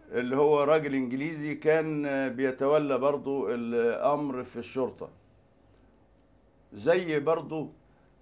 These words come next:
ال-، حكمدار العاصمة برضو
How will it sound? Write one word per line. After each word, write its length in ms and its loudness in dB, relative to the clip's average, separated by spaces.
ال-، 720 0
حكمدار 600 0
العاصمة 540 0
برضو 440 -4